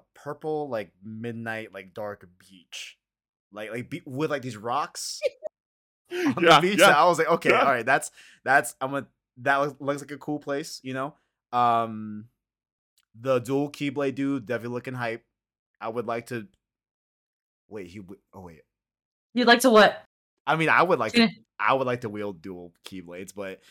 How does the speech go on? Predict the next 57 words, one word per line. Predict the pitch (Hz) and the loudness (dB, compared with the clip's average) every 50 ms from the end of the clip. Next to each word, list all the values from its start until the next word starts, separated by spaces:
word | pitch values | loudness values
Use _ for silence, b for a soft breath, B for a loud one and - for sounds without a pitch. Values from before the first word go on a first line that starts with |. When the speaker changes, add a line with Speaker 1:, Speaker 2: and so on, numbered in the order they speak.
| b b b _ | b b b _
Speaker 1:
now | 127 135 160 | 2 2 2
I'm | 170 160 | 2 0
thinking | 180 160 156 165 | -6 -6 -6 -6
of, | 160 147 | -2 -2
like, | 147 143 - _ | -4 -4 -4 _
the | 143 139 135 131 131 127 123 120 117 117 - | -4 -2 -2 0 0 -2 -2 -2 -4 -8 -10
prospect | - 127 127 127 127 127 127 | -12 -12 -12 -12 -14 -18 -18
of, | 120 113 107 | -18 -16 -14
like, | 110 104 98 90 _ _ _ _ _ _ _ _ _ _ _ _ | -14 -14 -14 -16 _ _ _ _ _ _ _ _ _ _ _ _
how | - - 139 180 220 | -10 -8 -6 -6 -6
does | 127 90 - - | -8 -12 -14 -14
that | - 90 95 110 117 87 69 | -12 -10 -8 -6 -8 -8 -12
work, | 58 52 50 50 _ _ _ _ _ _ _ _ _ | -20 _ _ _ _ _ _ _ _ _ _ _ _
right? | 85 87 87 87 92 - _ _ _ _ | -20 -20 -18 -20 -20 -20 _ _ _ _
Like, | 90 - - | -16 0 4
Speaker 2:
I, | 131 135 - - 131 - | 4 4 4 2 -8 -4
I | 113 117 | -2 2
don't | 120 131 - | 6 6 6
Speaker 1:
<laughs> | |
Speaker 2:
know. | 160 175 | 8 6
Speaker 1:
like, | 175 151 - - - _ _ _ b b b b b - | 4 4 0 -8 -20 _ _ _ b b b b b -2
Speaker 2:
I | 117 120 | 0 0
don't | 120 131 143 156 | 0 0 0 0
know. | 160 170 156 131 127 - | 0 0 -2 -2 -4 -8
Speaker 1:
you | 120 123 | -8 -4
know? | 123 123 123 135 - _ | -2 -2 -2 -2 -4 _
So, | - - 156 | -2 4 6
Speaker 3:
So | 147 - 233 196 - | 8 8 8 6 4
Speaker 1:
yeah, | 165 160 156 131 123 113 | 2 2 2 2 2 0
many, | 135 160 185 202 214 208 175 - | -2 -4 -2 -2 -4 -6 -8 -10
many, | - 151 160 165 170 175 170 - _ _ | -8 -8 -8 -6 -6 -10 -10 -14 _ _
many | 135 139 139 147 147 147 156 160 | -14 -12 -8 -8 -8 -8 -8 -12
questions. | - - 120 107 98 - - 95 95 101 92 - _ _ - | -8 -6 -6 -6 -6 -10 -14 -16 -16 -16 -18 -18 _ _ -10
Um, | 107 110 107 107 107 104 107 104 104 104 - | -8 -6 -6 -6 -6 -8 -10 -12 -12 -12 -12
I | 117 | -8
think | 131 196 208 | -8 -6 -6
they | 220 | -4
were | 202 190 | -4 -4
in, | 175 | -4
like, | 165 156 - | -4 -4 -4
a | - | -6
city | - - 131 135 147 165 | -6 -6 -8 -8 -6 -8
environment, | 170 175 170 180 180 180 175 170 151 147 | -8 -8 -8 -8 -8 -8 -12 -16 -18 -16
too, | - - 160 185 185 | -16 -16 -14 -14 -14
at | 180 180 | -14 -14
one | 175 185 180 | -14 -16 -18
point. | _ _ 185 190 - | _ _ -20 -16 -8
Like, | 139 139 117 | -6 -4 -4
like, | 135 139 - - | -4 -6 -6 -6
Speaker 2:
Mm-hmm. | 127 123 127 127 127 - | -6 -4 -2 -2 -2 0
Speaker 1:
someone | 196 190 202 226 254 226 | 0 0 0 2 4 6
Speaker 3:
Mm-hmm. | 240 | 6
Speaker 1:
definitely | 226 - 226 - 190 | 6 6 6 4 2
runs | 151 135 139 151 151 151 143 131 | 2 2 2 2 2 2 0 -4
up | 131 104 | -4 -4
a | 104 95 | -6 -12
building, | 82 95 87 85 76 71 | -12 -14 -16 -16 -18 _